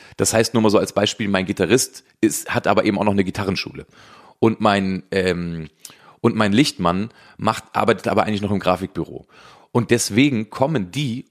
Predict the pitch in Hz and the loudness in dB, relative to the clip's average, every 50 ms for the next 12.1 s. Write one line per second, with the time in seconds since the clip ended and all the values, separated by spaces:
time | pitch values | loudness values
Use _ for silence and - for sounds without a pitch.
0 | _ _ - - 98 90 101 - 95 101 147 151 151 - - - - 110 101 - | _ _ -4 -2 -2 -2 -2 -2 2 2 4 4 4 2 0 0 0 0 2 2
1 | 147 151 - - - 76 69 69 78 85 - - 87 85 87 - - - - 87 | 2 0 -2 -4 -4 -4 -4 -4 -6 -6 -2 2 2 2 2 0 -2 -4 0 0
2 | 90 95 90 92 92 90 95 98 98 90 - - 92 90 87 - - 95 - 101 | 0 0 2 0 0 0 0 -2 -4 -4 -6 -4 -4 -2 -4 -4 -6 -6 -2 -2
3 | 98 - - - - 107 95 101 87 95 90 95 107 107 101 98 101 - 104 - | -2 -2 -2 -4 -6 -2 0 2 4 4 4 2 2 2 2 2 2 0 -2 0
4 | - 135 135 - - - - - - 98 85 82 82 - - 87 87 85 - 85 | 0 0 0 0 -4 -8 -8 -4 -4 -2 0 0 0 0 0 -4 -4 -4 -6 -10
5 | - 85 78 80 - - - 76 85 95 - - - - - - - - 113 110 | -6 -4 -4 -4 -4 -4 -6 -4 -4 -4 -6 -10 -20 -20 -20 -18 -8 -4 -2 -2
6 | - - 107 104 104 90 - - - 92 82 78 80 82 90 104 127 - _ _ | 0 2 2 4 4 4 2 0 -4 -4 -2 -4 -4 -4 -4 -6 -8 -10 _ _
7 | _ - - - - - - _ _ _ - - 123 131 139 123 113 - - 110 | _ -20 -20 -20 -20 -20 -20 _ _ _ -4 0 0 0 0 0 -2 0 0 2
8 | 113 117 123 95 107 101 - - - 113 107 92 82 87 107 - - - - - | 2 2 0 0 0 -2 -2 -2 0 2 4 4 4 2 -2 -4 -10 -18 -20 -20
9 | - - - - - - 101 - - 110 110 113 113 110 - - 110 101 110 110 | -20 -20 -20 -14 -10 -8 -8 -4 -2 0 0 2 0 0 -2 -2 -4 -2 -2 -2
10 | 110 113 117 113 110 107 110 110 - - 98 98 95 92 90 90 90 95 - _ | 0 2 2 4 4 4 2 0 -2 -2 -2 -2 -2 -2 -4 -6 -8 -10 -12 _
11 | _ _ _ _ _ _ _ _ _ _ _ _ _ _ _ - - 107 107 101 | _ _ _ _ _ _ _ _ _ _ _ _ _ _ _ -8 -6 -4 -4 -2
12 | 101 98 | -4 -4